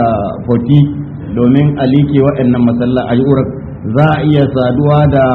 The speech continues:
waɗanda suke zuwa wa'azi gidan, gidan kaman su Malam Abubakar Mustapha a Sci-, Science and Technical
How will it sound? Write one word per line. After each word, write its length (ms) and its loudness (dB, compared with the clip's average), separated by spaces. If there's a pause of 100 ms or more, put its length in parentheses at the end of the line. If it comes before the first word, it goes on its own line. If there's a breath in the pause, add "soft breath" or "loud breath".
waɗanda 760 0
suke 360 0 (120)
zuwa 360 2
wa'azi 520 0
gidan, 280 0 (540)
gidan 360 0
kaman 340 2 (420)
su 180 -2
Malam 360 4
Abubakar 580 0
Mustapha 520 0
a 160 -4
Sci-, 360 -2
Science 520 2
and 220 0
Technical 680 0